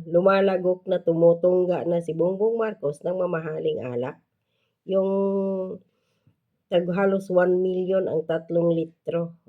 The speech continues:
Ayan, mga champagne at kung ano-ano pa.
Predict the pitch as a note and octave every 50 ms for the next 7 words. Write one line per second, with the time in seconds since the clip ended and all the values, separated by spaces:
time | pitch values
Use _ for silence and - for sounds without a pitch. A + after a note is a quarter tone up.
0 | - - - - A#2+ - D#3 F3 A3 A3+ C3 C#2 - - C2+ D#2 B2 B2+ A2+ B2
1 | - - - C#3+ C#3 C3+ C3+ C#3 - - F3 F3+ F3+ F3 F3 E3+ E3 D#3 - -
2 | _ - C#3+ C#3+ C#3 D3 D3+ D3 C#3+ C#3+ C#3+ C#3 C#3+ C3+ - - C#3 C3+ D#3 D3
3 | C3+ C3